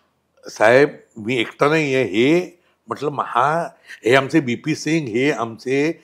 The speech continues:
एक शून्य पासूनचे आणि आत्ताचे सुद्धा सर्वे सर्वा, हे पात्र घडवतात,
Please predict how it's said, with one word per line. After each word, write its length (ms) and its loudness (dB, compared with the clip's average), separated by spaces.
एक 200 0
शून्य 300 -4
पासूनचे 460 -2
आणि 160 -4
आत्ताचे 480 -2
सुद्धा 280 -8
सर्वे 380 0
सर्वा, 340 -4
हे 140 -2
पात्र 460 0
घडवतात, 500 2